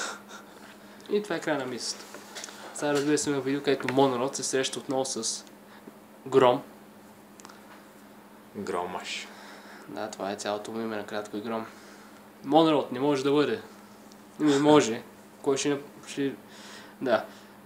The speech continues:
Speaker 1: Дойдох да те веда братите си отново при горящия легион, пламтящия легион, де. Чай. Че накратко
Speaker 2: И ще ни служиш още веднъж.
Speaker 1: Да, накратко.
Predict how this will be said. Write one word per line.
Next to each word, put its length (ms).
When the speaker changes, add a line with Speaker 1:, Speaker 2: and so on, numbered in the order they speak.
Speaker 1:
Дойдох 600
да 100
те 120
веда 320
братите 480
си 140
отново 540
при 160
горящия 440
легион, 460
пламтящия 480
легион, 280
де. 120
Чай. 260
Че 340
накратко 640
Speaker 2:
И 40
ще 140
ни 80
служиш 320
още 260
веднъж. 540
Speaker 1:
Да, 320
накратко. 380